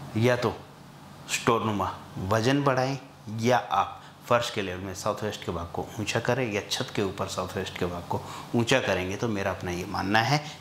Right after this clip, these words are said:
कि आपके सारे काम बनने शुरू हो जाएंगे। आप hand to mouth भी होंगे तो भी आपके काम बनने शुरू हो जाएंगे, सिर्फ एक साउथ वेस्ट की दिशा को सही करने से, साउथ वेस्ट के भाग को ऊंचा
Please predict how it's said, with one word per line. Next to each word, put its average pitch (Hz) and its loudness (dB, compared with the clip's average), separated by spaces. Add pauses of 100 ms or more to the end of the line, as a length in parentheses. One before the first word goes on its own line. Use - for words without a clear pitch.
कि 131 0 (140)
आपके 143 4 (340)
सारे 139 4
काम 98 0 (100)
बनने 98 2
शुरू 117 0
हो 113 0
जाएंगे। 110 0 (440)
आप 147 6
hand 147 4
to 165 2
mouth 120 4
भी 180 0
होंगे 147 4 (520)
तो 202 6
भी 160 -2
आपके 117 2
काम 101 -4
बनने 95 -4
शुरू 92 -4
हो 90 -4
जाएंगे, 104 -2
सिर्फ 113 -4
एक 92 -2
साउथ 90 -2
वेस्ट 95 -4
की 92 0
दिशा 92 -2
को 170 2 (360)
सही 117 4 (260)
करने 92 0
से, 101 -4
साउथ 98 -2
वेस्ट 98 -4
के 101 -4
भाग 87 -4
को - -2
ऊंचा 123 0